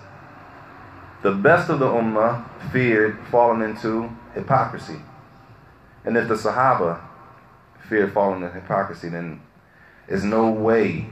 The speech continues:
there's no way that we could take it as something light. It's impossible if we're following the guidance of the Prophet sallallahu alaihi wasallam and that which he taught in his teachings. It's impossible that we look at hypocrisy to be something small,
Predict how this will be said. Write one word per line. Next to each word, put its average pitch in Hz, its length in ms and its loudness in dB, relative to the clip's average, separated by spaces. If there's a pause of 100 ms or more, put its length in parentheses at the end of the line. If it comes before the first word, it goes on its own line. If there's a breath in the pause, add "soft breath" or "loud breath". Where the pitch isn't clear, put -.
there's - 160 -14
no 104 180 0
way 110 240 0
that 95 100 0
we 98 100 -2
could 98 200 -8
take 104 220 -2
it - 160 -6 (240)
as 85 120 -12
something 98 380 -6
light. 95 240 -2 (1080)
It's 85 120 -14
impossible 90 680 -2
if 85 140 -6
we're 90 120 -6
following 92 600 0 (320 loud breath)
the 85 80 -4
guidance 104 360 2
of 92 80 -4
the 92 60 -4
Prophet 101 340 0
sallallahu 92 460 0
alaihi 92 100 -6
wasallam 92 380 0 (1080 loud breath)
and 90 140 -6
that 98 280 0
which 95 140 -4
he 98 120 -2
taught - 400 2 (460)
in 95 80 -14
his 90 180 -8
teachings. 104 460 0
It's 85 160 -4
impossible 117 560 0
that 104 180 2
we 110 80 -4
look 113 220 0
at 101 100 0
hypocrisy 110 640 -2
to 95 160 -2
be 107 120 -6
something 101 360 -4
small, 92 540 0